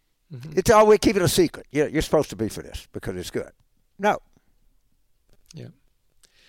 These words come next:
Speaker 1: Who do you recommend that we read or follow?
Speaker 2: Uh, I mean, there's certain people,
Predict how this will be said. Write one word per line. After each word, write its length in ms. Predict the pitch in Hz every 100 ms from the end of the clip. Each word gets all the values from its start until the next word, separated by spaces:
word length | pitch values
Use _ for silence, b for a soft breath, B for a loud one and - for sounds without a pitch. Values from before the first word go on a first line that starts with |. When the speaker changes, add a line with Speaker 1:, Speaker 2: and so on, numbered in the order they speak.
| b b b b -
Speaker 1:
Who 100 | 294
do 60 |
you 120 | 269
recommend 520 | 196 185 175 170 165 147
that 100 | 127
we 180 | 123
read 380 | 120 127 151 175
or 100 | 117
follow? 540 | 98 135 127 113 98 - _ _ _ _ - _ _ _ - _ _ _ _ _ _ _ _ _ _ _ _ _ _ b b b b b b b b _ - 403 _ _ _ _ _ -
Speaker 2:
Uh, 340 | - 220 214 - - -
I 80 | 277
mean, 300 | 240 202 -
there's 200 | 226 196
certain 800 | - 226 226 - 185 156 113 90 _
people, 600 | - 160 147 165 170 143